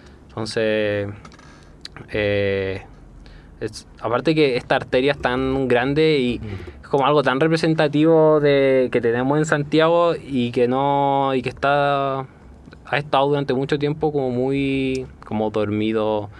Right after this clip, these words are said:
Speaker 1: en un diseño que, que ya no, ya no responde como a las necesidades de las personas, como un diseño, el diseño actual es como algo muy
Speaker 2: Está obsoleto, como decís
Speaker 1: Sí,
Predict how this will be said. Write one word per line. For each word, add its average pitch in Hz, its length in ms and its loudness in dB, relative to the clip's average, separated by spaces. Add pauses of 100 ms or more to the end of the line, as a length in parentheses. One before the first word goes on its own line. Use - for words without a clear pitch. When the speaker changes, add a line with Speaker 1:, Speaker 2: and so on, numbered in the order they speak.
(340)
Speaker 1:
en 110 140 -2
un 127 120 0
diseño 123 420 0
que, 110 460 0 (720)
que 107 260 0
ya 117 160 2
no, 123 600 -2
ya 123 160 2
no 131 100 0
responde 131 420 -2
como 131 180 0
a 127 40 0
las 123 100 0
necesidades 127 680 0
de 123 80 0
las 113 120 -4
personas, - 420 -10
como 107 180 -6
un 110 100 -2
diseño, 104 480 -4 (380)
el 101 60 -8
diseño 131 260 -4
actual 123 240 -2
es 117 80 -4
como 101 320 -4
algo 104 220 -4
muy 98 640 -6 (460)
Speaker 2:
Está 120 260 -4
obsoleto, 117 520 -2
como 92 140 -8
decís 92 140 -10
Speaker 1:
Sí, 104 400 -2